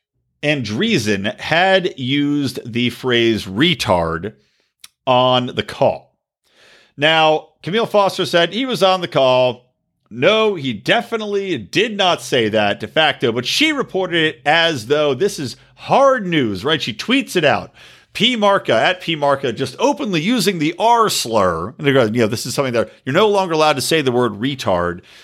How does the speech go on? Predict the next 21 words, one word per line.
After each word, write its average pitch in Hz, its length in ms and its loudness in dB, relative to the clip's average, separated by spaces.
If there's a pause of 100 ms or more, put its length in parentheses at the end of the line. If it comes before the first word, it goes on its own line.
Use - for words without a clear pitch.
Uh, 110 440 4 (120)
even, 214 260 -2
I 190 80 2
guess, 175 300 -2
in, 151 420 -8
in 160 460 -6
the 160 240 -4
actual 208 480 -2
phrase, 165 420 0
you 131 80 0
know, 131 140 4
uh, 139 320 -4
as 156 240 0
in 143 180 -6 (220)
you're 156 160 0
retarding 180 640 -2
the 151 60 -2
growth 143 320 0
of 95 100 -8
something. 92 500 -6
Yeah, 120 280 -4